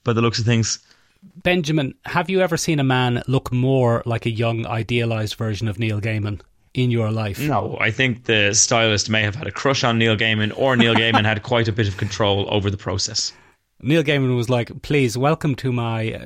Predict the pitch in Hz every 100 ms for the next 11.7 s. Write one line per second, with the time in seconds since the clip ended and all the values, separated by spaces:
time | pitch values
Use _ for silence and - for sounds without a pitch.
0 | 123 120 135 143 127 123 127 - 113 107
1 | - 131 - 143 139 104 139 156 156 135
2 | 131 - 120 127 127 123 - 113 117 -
3 | 120 107 110 120 113 107 113 107 107 98
4 | 113 104 - 151 - 202 214 202 220 165
5 | 180 190 170 156 143 170 165 135 123 120
6 | - 135 - - - - - 113 139 123
7 | 127 127 120 120 - 117 117 120 104 110
8 | 104 - 113 101 107 98 101 98 92 98
9 | 92 98 - 180 156 - - - 139 135
10 | - 117 - 123 - 107 101 107 101 101
11 | 98 107 - - - -